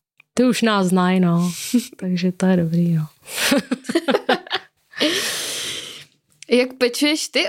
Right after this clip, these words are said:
Speaker 2: o svoje duševní zdraví, když děláš takhle náročnou práci?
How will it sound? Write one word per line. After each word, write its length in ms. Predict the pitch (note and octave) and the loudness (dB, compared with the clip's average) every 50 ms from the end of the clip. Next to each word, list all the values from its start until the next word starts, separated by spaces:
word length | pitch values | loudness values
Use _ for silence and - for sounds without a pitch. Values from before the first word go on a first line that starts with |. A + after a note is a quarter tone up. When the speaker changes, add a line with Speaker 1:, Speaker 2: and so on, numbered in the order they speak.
| F#3+ | 0
Speaker 2:
o 40 | D4 | -2
svoje 300 | - - A#3 A3 G#3 G3+ | 0 0 0 2 2 2
duševní 600 | G3 F#3+ G3+ G3 - G#3 G3 F#3+ F#3 G3 G3 G3+ | 2 0 0 0 0 0 0 0 0 0 0 0
zdraví, 520 | G3+ G3+ F#3+ G3+ F#3+ F#3 F3+ F3 E3+ F3 F3+ | 0 0 0 0 0 0 0 0 -2 -2 0
když 280 | F#3 F#3 G#3 G#3 G3 | 0 0 0 0 2
děláš 360 | F#3 G3+ F#3+ F#3 F3+ F#3+ - - | 2 0 0 0 0 -2 -4 -4
takhle 320 | - G3 - - G3+ F#3+ | -6 -6 -2 0 0 2
náročnou 640 | F#3+ F#3 F3+ F3 F3 F3+ F3+ F3+ - - G3 F3+ F3+ | 2 2 0 0 0 0 -2 -2 -2 -2 -2 -2 -2
práci? 560 | F3+ - F3+ F3 F3 - G2 F#3+ - - - | -2 -2 -2 -2 -2 -2 -4 -6 -10 -12 -14